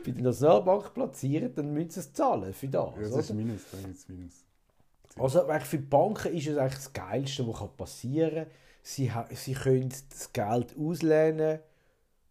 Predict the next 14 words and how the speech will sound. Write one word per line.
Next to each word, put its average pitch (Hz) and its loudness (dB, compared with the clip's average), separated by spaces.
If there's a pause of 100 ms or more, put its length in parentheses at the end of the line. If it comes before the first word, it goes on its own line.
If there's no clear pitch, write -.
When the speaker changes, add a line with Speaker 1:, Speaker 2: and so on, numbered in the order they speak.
(240)
Speaker 1:
machen 127 0
dann, 117 -2
äh, 110 0
ein 104 -6
Zinsgew-, 143 -4
einen 135 -4
Zinsgewinn 151 -4 (1120)
und, 131 -2 (220)
ähm, 113 -4 (280)
der 131 0
Bürger 135 4
ist - -6
der 120 -2
Bund. 92 -14